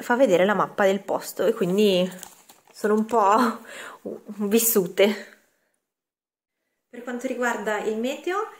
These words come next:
è sempre importantissimo consultarlo nei giorni precedenti e soprattutto il giorno prima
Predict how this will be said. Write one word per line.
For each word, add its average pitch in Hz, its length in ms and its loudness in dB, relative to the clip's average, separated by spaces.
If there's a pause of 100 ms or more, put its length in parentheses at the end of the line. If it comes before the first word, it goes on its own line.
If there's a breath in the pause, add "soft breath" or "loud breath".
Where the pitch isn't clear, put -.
(320 loud breath)
è 196 140 -20
sempre 226 300 -6
importantissimo 233 800 -8
consultarlo 214 720 -4
nei 196 120 -2
giorni 180 200 -2
precedenti 196 880 -8
e 185 180 -10
soprattutto 202 500 -12
il 190 60 -8
giorno 185 260 -8
prima 269 480 -6